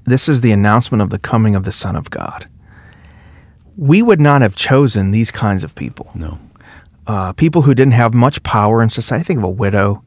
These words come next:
Speaker 1: Think of shepherds.
Speaker 2: Mm-hmm.
Speaker 1: Think of outsiders like, uh, the wise men, Mary and Joseph.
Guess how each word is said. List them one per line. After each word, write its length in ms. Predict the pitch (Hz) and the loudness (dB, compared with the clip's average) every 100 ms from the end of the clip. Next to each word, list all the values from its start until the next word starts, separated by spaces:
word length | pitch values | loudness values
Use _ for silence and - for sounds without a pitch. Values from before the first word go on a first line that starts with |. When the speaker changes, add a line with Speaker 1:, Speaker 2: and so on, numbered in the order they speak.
| - - - - | -20 -20 -20 -6
Speaker 1:
Think 160 | 117 107 | -4 -4
of 60 | - | -4
shepherds. 580 | - 90 - 101 - - | -4 -4 -4 -6 -8 -16
Speaker 2:
Mm-hmm. 320 | 82 80 82 | -16 -14 -4
Speaker 1:
Think 160 | 110 113 | -2 -2
of 140 | 98 - | -4 -4
outsiders 560 | 113 - 98 95 95 | -4 -2 -2 -2 -2
like, 280 | 87 90 - - | -4 -6 -10 -8
uh, 600 | 101 - - - - - | -6 -6 -8 -12 -12 -10
the 80 | - | -8
wise 340 | - - - | -8 -8 -8
men, 220 | - - - - - - - _ - | -8 -8 -10 -20 -20 -20 -20 _ -4
Mary 340 | 110 101 104 | 0 2 0
and 120 | 98 | -2
Joseph. 600 | 98 87 90 - - - | -6 -8 -10 -12 -14 -20